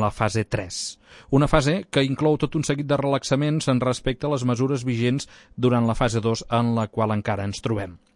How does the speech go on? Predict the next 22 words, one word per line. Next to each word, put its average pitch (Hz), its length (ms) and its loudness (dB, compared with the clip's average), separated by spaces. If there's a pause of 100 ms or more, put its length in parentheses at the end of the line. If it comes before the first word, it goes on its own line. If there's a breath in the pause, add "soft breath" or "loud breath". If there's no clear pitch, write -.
(400 loud breath)
Entre 143 260 4
aquestes, 139 400 2
pel 120 160 0
que - 80 -6
fa 131 140 2
al - 20 0
sector 123 320 0
de 127 80 2
l'oci, 160 240 0
per 156 160 0
exemple, 170 540 2
s'eliminen 143 680 -2
les 147 160 -2
franges 147 400 0
horàries 143 400 0
per 139 160 0
sortir 135 320 -2
al 135 80 0
carrer 120 320 2 (560 loud breath)
i 110 80 0
la 107 160 2
mobilitat 110 800 0